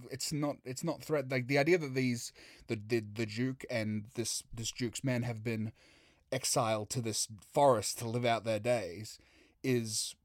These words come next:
you know, not really rep-, <laughs> supported by the setting that they're in. It, it's quite lovely. It's, like,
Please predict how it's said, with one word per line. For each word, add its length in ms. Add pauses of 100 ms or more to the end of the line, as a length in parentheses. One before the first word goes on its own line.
(220)
you 160
know, 160
not 400
really 260
rep-, 300 (120)
<laughs> 180
supported 560
by 120
the 100
setting 340
that 100
they're 180
in. 120
It, 160
it's 340
quite 240
lovely. 480
It's, 220
like, 160